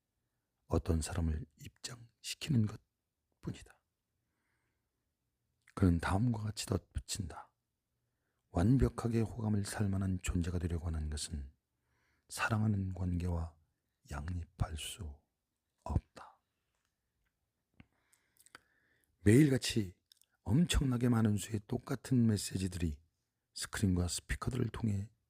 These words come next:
밀려든다. 그 메시지들은 때로는 노골적이라고 할 만큼 솔직하고, 때로는 교묘하게 숨겨져 있다. 하지만 겨냥하는 것이 지적 능력이건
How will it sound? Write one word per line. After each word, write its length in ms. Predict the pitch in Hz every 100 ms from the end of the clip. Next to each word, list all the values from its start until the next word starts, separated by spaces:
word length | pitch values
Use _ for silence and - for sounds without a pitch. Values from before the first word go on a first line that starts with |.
| _
밀려든다. 800 | - 90 90 69 - _ - _ _ _ _ _ _ _ _ _ _ _ -
그 100 | -
메시지들은 840 | 120 117 104 - 98 92 87 76 73 _ _ _ _ _ -
때로는 460 | 117 139 139 131
노골적이라고 680 | 123 120 113 - 113 107 107
할 120 | 104
만큼 400 | 98 95 - 92
솔직하고, 760 | - - 151 - - - - _ - - _ _ _ _ _ _ _ _ -
때로는 480 | 85 87 82 82 -
교묘하게 720 | - 123 123 98 - 104 104 _
숨겨져 680 | - - - - 131 110 -
있다. 300 | 92 - - _ _ _ _ _ _ _ _ _ _ _ _ _ _ _ _ _ - -
하지만 280 | 127 123
겨냥하는 560 | - - 117 117 113 113
것이 260 | 107 - 110
지적 420 | - 120 - 143
능력이건 720 | 139 131 120 113 113 110